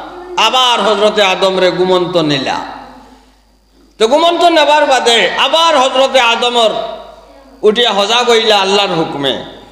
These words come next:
এখন পুরা বডি পর্যন্ত আত্মার মিল হয়ে গেছে, বডির মিল হয়ে গেছে,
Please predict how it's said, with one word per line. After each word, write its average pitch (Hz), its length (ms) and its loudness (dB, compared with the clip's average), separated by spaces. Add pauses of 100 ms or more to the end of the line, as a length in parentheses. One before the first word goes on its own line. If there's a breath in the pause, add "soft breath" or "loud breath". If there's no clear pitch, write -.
এখন 220 340 0 (200)
পুরা 262 580 4
বডি 240 300 2
পর্যন্ত 226 520 0
আত্মার 214 560 0
মিল 233 280 0
হয়ে 226 160 2
গেছে, 208 280 -2
বডির 220 340 2
মিল 226 320 0
হয়ে 214 140 0
গেছে, 208 360 0